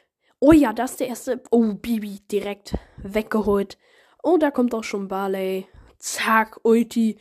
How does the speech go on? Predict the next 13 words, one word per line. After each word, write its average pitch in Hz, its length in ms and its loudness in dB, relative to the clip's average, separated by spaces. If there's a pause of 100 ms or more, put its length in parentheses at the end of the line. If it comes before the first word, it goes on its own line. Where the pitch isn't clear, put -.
(400)
mit 190 200 -16
Shelly. 185 600 -8 (140)
Das 190 220 -10
war's. 214 340 -4 (420)
Und 415 280 4
da 302 160 4
ist 294 100 -4
auch 285 80 -2
schon 277 220 -2
der 262 100 2
nächste. 254 560 -2 (260)
Dynamite. 240 680 0 (160)
Zack, - 420 -12